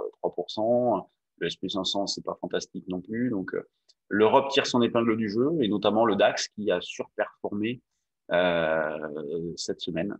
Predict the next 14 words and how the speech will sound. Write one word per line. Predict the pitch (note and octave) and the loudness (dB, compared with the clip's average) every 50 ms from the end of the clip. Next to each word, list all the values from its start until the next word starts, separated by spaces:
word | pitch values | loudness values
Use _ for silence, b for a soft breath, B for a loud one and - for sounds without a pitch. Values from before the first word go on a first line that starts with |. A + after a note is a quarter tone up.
| - - | -12 -14
donc | E2 - F2+ F2 | -10 -8 -8 -6
d'une | E2+ F#2 F#2 | -6 -4 -2
manière | F2+ F2 F2 F#2 G2+ A2 F#2+ | -2 -2 -2 -2 -2 -2 -2
assez, | F2+ E2+ - - A2 A2 G#2 F#2+ F#2 F#2 - - - _ _ _ _ | -2 -4 -6 -8 -6 -6 -4 -4 -6 -6 -8 -12 -16 _ _ _ _
assez | - - - - | -6 -4 -2 -4
importante. | B2+ A#2+ - - - - E2 D#2+ - _ _ B B B B B _ _ _ _ - | -4 -4 -6 -10 -8 -10 -10 -10 -12 _ _ B B B B B _ _ _ _ 8
Bon, | B2 D3 F3+ F#3+ - | 10 10 10 10 10
bah, | D3+ C#3+ | 8 8
je | C3+ A#2+ | 10 10
vous | C3+ D3+ | 10 10
laisse. | D#3 F#3+ G3+ - - - - - | 10 10 10 6 4 2 2 4
Euh, | A#2+ C3+ C3+ C#3 C#3 C3+ C#3 C#3 C#3 C#3 C#3 C3+ C3+ C3+ C3+ C3+ C3+ C3 | 4 6 6 6 6 6 6 6 6 6 6 8 8 8 8 6 4 4
semaine | C3 - D3+ D3 D3 | 2 4 4 4 4
prochaine, | D3 D3+ D3 - - D#3 D3 C#3+ C3+ A#2+ | 4 2 2 4 6 6 6 6 6 2